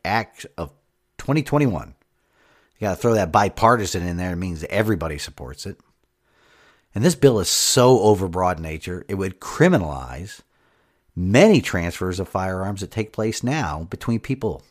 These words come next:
and they do it for hunting, recreational shooting, or even self-defense. Our government wants to make it a crime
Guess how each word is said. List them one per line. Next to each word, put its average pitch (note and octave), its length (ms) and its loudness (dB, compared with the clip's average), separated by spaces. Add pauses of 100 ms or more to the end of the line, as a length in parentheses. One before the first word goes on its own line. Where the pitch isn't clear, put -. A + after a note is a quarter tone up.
(380)
and B2 280 -4
they C3+ 100 2
do D#3 120 4
it C3+ 80 0
for A#2+ 120 0
hunting, B2 400 0
recreational A#2+ 560 -2
shooting, C3+ 380 -2
or G#2+ 80 -2
even C3 160 -2
self-defense. B2 800 -6 (880)
Our B2+ 200 0
government A#2 560 2
wants F#2+ 320 -2
to A#2+ 60 -2
make A2+ 180 -2
it C3 80 0
a C#3+ 40 -2
crime E2 760 -4